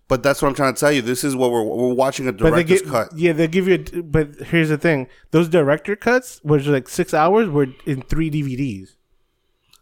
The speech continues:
Speaker 2: You s-, you
Speaker 1: Well,
Speaker 2: get
Speaker 1: because they couldn't fit in one.
Speaker 2: Okay.
Speaker 1: But that's,
Speaker 2: So they
Speaker 1: that's
Speaker 2: broke
Speaker 1: not to
Speaker 2: it
Speaker 1: say,
Speaker 2: in.
Speaker 1: we don't need D V Ds anymore.
Speaker 2: Well,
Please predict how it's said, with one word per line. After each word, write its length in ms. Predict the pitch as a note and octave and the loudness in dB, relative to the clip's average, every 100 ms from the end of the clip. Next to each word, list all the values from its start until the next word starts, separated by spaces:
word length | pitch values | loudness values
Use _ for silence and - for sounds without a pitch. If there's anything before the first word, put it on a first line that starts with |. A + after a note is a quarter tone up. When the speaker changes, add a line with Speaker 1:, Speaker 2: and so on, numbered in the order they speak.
| _ _ _ _ _ _ _ _ - _ | _ _ _ _ _ _ _ _ -20 _
Speaker 2:
You 140 | D3 | 0
s-, 220 | D3 - _ _ | 0 -6 _ _
you 140 | B2 | 0
Speaker 1:
Well, 80 | E3 | 2
Speaker 2:
get 60 | F#3 | 2
Speaker 1:
because 260 | F#3+ G3 | 2 0
they 80 | F3+ | 0
couldn't 300 | F3+ A3+ G#3+ | 0 -2 -2
fit 260 | F#3+ C4+ C#4+ | -2 0 2
in 160 | C#4+ | 2
one. 380 | B3+ F#3+ B2 G2 | 2 2 0 -2
Speaker 2:
Okay. 580 | C#3+ D#3+ - G#4 G#4 C#3+ | -2 0 0 2 2 2
Speaker 1:
But 140 | B2 D#3+ | 2 2
that's, 240 | A#3 D4+ | 0 0
Speaker 2:
So 80 | C#4 | -6
they 160 | G3 | 0
Speaker 1:
that's 160 | G3 F#3+ | 0 4
Speaker 2:
broke 140 | C4 | 2
Speaker 1:
not 0 | |
to 40 | B3+ | 2
Speaker 2:
it 40 | B3 - - | 0 -2 -4
Speaker 1:
say, 60 | D3 | -4
Speaker 2:
in. 80 | |
Speaker 1:
we 80 | E3 | 2
don't 180 | G#3 A3 | 2 4
need 200 | A#3+ D4 | 2 2
D 100 | C#4 | 2
V 120 | B3+ | 0
Ds 200 | G3 F#3+ | -2 0
anymore. 460 | E3+ D#3 C3+ A2 F2+ _ _ | 2 2 2 0 -2 _ _
Speaker 2:
Well, 460 | - F#3+ A3+ A3+ G3 | -2 2 4 2 0